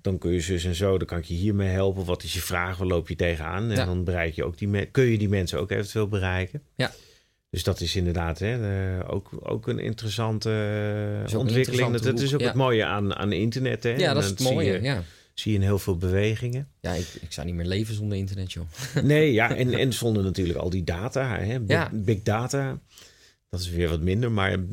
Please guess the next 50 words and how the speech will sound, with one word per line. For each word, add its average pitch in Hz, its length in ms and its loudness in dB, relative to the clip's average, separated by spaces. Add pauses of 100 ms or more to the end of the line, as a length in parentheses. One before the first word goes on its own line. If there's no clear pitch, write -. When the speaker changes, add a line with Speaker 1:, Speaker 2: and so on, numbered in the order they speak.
(120)
Speaker 1:
big 107 340 0
data 110 420 4
in 110 180 4
de 110 80 4
zin 113 220 4
van, 101 320 2
eh, 101 240 6
de, 113 180 4
de 113 120 0
grap 139 280 0
is, 117 220 0
eh, 113 320 2
als - 160 -4
je 120 100 0
naar, 104 340 0
eh, 104 580 -4
de 101 100 -4
pixels 120 440 -4
kijkt 92 340 0
en 95 100 0
de, 98 200 0
en 104 180 -2
de, 98 200 0
en 95 260 -4
de 98 260 -2
televisies... 107 680 -2
En 98 200 -2
de, 98 200 0
Speaker 2:
Ja. 95 100 -2 (340)
Speaker 1:
dan 110 140 0
wordt 113 200 2
alles, - 580 -2 (400)
moet 113 380 -4
de - 60 -12
kwaliteit 110 500 0
steeds 104 280 2
beter 143 480 -2
en 131 100 -4
de 123 60 -2
muziek 123 360 -6
wordt 160 200 -6
steeds 156 340 -4
meer 156 160 -2
afgeknepen, 104 640 -2
hè, 143 60 0
de 117 180 -2
M 113 40 0
P 110 180 -2
drie 110 420 -2
en 101 180 0